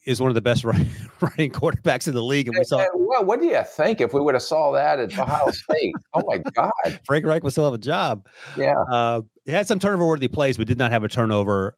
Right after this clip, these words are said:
Speaker 1: Uh, on the other side, Trevor Lawrence had at least one pick that I remember. I think he outplayed Trevor,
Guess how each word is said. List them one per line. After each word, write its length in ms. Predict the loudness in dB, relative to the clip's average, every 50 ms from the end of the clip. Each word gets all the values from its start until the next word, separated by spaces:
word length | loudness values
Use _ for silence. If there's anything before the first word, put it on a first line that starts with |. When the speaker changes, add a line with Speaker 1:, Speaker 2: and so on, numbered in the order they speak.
| -8 -8
Speaker 1:
Uh, 260 | -6 -4 -4 -4 -6 -4
on 140 | -2 0 2
the 80 | 2 2
other 120 | 2 2
side, 220 | 2 2 0 0 2
Trevor 240 | 0 0 0 0
Lawrence 380 | 0 0 0 0 -2 -4 -8 -12 -6
had 160 | -2 -2 -2 -2
at 80 | -2
least 180 | -2 -4 -2 0
one 160 | 0 0 2
pick 180 | 2 0 -2 -2
that 100 | 0 0
I 60 | 0
remember. 500 | 0 0 -2 -4 -4 -4 -2 -4 -4 -4 -8 _ _ _ _ _ _ _ _ _ _ -10
I 160 | -4 -2 -2 -2
think 200 | 0 -2 -2 -2
he 120 | 0 0
outplayed 680 | 0 0 -2 -6 -10 -6 -4 -2 0 0 -2 -2 -6 _ _ _ _ _ _ _
Trevor, 480 | -8 -4 -2 0 2 2 0 0 -2 -4